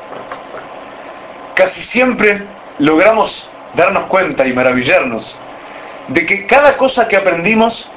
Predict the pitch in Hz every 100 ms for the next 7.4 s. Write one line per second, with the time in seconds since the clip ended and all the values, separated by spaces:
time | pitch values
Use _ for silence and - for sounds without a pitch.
0 | - - - - 190 - - 202 190 220
1 | 226 - 180 - 214 220 226 226 226 151
2 | 190 185 196 190 170 151 151 143 117 101
3 | - - - - - - - - - -
4 | - - 233 233 226 208 180 180 214 220
5 | - 190 208 - - 214 240 226 - 180
6 | 202 208 165 196 190 156 185 190 170 147
7 | 143 156 185 185